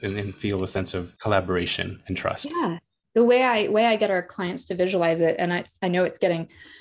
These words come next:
Speaker 2: dated now, but, um, I always say, "I just want you to stop and imagine the one or two clients that you love working with every day."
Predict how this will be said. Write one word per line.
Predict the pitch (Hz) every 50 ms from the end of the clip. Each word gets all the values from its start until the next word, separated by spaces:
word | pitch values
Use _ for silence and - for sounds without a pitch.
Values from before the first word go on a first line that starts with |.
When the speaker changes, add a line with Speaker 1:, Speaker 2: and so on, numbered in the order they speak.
| - - _ _ _ _ _ _ - 208 170 -
Speaker 2:
dated | 247 247 226 196 185 170 - 160
now, | 151 143 143 135 170 233 214 - - - - - - 202
but, | 175 214 202 202 - - -
um, | 240 220 196 190 185 175 175 175 _ _ _ _ _ _ _ _ _ _ - - - 220
I |
always | 214 233 277 -
say, | - 247 240 240 - - _ _ _ _ _ _ _ _ _ _ -
"I | 214 240
just | 294 311 311
want | 330 349 339 349
you | 339 311
to | 277
stop | - - 262 240 233 233
and | 226 214
imagine | 196 185 185 185 175 190 196 180 175 175 - _ _ _ _ _ _ _ _ _ _ _ 392
the | 247 202 190
one | 190 196 208 247 254 254 262 254 233
or | - 208
two | 185 - - 226
clients | 220 - 220 196 185 175 165 - 226 -
that | - -
you | - 180
love | 185 180 175 175 180 185
working | 190 180 180 185 220 202 180 170
with | 160 170 -
every | 165 151 - 101 -
day." | - - - - 185